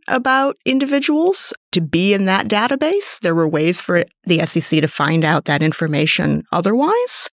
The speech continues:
And all of these issues had been raised with the S E C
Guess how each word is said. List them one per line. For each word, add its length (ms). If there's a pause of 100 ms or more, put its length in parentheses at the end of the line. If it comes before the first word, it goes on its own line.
(420)
And 160
all 320
of 100
these 220
issues 420
had 140
been 180
raised 580
with 180
the 120
S 180
E 80
C 560